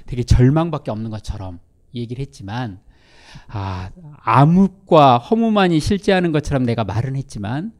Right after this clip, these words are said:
따지고 보면 그 실제도 증명할 수가 없었다고. 우리 시대가 절망적인지도 내가 증명할 수가 없다고. 아, 그러니까 청년들이 미리 그렇게 절망할 필요는 없는 것 같다고요.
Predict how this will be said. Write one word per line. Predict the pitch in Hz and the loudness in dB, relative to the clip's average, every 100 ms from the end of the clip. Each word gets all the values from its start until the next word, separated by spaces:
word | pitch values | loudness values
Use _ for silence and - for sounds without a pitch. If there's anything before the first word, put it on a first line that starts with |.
| _ - _ | _ -20 _
따지고 | 202 233 233 208 | -6 -4 -6 -8
보면 | 180 139 127 156 240 - _ - | -6 -4 -2 -2 -2 -6 _ -8
그 | - | -2
실제도 | 156 - 220 226 170 | -2 -2 -2 -2 0
증명할 | - 127 131 147 135 | 0 0 0 0 -2
수가 | - 92 | -6 -12
없었다고. | - 120 - - - - - _ _ _ _ _ _ _ _ _ _ _ _ | -8 -8 -6 -6 -6 -6 -8 _ _ _ _ _ _ _ _ _ _ _ _
우리 | 139 151 | -8 -8
시대가 | 147 - 147 131 120 | -8 -4 -2 -2 -4
절망적인지도 | - 120 147 165 156 135 120 117 107 | -2 -2 0 0 -2 -4 -4 -6 -8
내가 | 110 107 | -8 -8
증명할 | - 127 135 113 | -8 -6 -4 -6
수가 | - 90 | -8 -12
없다고. | 98 - 107 90 85 _ _ _ _ _ | -10 -8 -8 -10 -16 _ _ _ _ _
아, | - 107 - - | -20 -20 -20 -14
그러니까 | - 131 123 | -6 -4 -2
청년들이 | - 180 180 151 127 | -2 -2 -4 -4 -6
미리 | 104 120 120 - | -4 -4 -4 -6
그렇게 | 120 110 123 104 | -8 -6 -6 -6
절망할 | 95 113 120 127 120 | -6 -8 -6 -6 -8
필요는 | - 95 | -10 -10
없는 | 110 127 | -8 -8
것 | 127 | -8
같다고요. | 101 95 90 95 | -10 -14 -16 -16